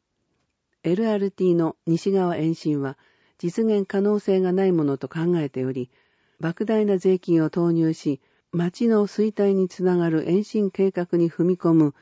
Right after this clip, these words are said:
委託調査費予算に反対する陳情に賛同することから、不採択に反対する。五年度国民健康保険特別会計予算、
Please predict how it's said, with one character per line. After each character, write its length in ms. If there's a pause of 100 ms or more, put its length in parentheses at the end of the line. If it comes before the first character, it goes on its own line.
(220)
委 80
託 280
調 260
査 120
費 200
予 80
算 240
に 80
反 200
対 220
す 140
る 100
陳 260
情 220
に 180
賛 280
同 160
す 160
る 80
こ 100
と 140
か 100
ら、 160 (420)
不 140
採 220
択 260
に 100
反 200
対 200
す 160
る。 160 (2000)
五 120
年 280
度 240
国 340
民 180
健 200
康 300
保 160
険 240
特 260
別 260
会 220
計 160
予 140
算、 280